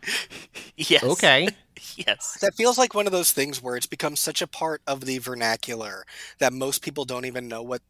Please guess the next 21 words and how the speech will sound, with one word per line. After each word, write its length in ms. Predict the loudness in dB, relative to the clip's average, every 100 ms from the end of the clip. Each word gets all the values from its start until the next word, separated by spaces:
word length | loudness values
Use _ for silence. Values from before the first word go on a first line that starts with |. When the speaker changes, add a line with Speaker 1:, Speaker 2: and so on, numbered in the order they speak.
| _ 2
Speaker 3:
that 160 | 4 4
is 120 | -2
a 60 |
reference 480 | -6 -10 -10 -6 -4
to 180 | -4 -6
anymore. 340 | -10 -8 -6 4
Not 200 | 6 6
most, 580 | 4 0 0 -4 -4 -6 -18 -18 -10 4
but 100 | 6
a 40 |
lot 320 | 10 12 10
of 140 | 8 2
people. 600 | -6 -6 -8 -16 -16 -20 _ -20 -20 -6
Speaker 1:
Yeah. 240 | 4 4 4
Speaker 3:
I-, 40 |
it's 260 | 2 2 0
just 180 | 2 6
a 60 | 6
thing 320 | 8 6 6
people 400 | 0 0 0 2
say. 420 | 6 10 10 8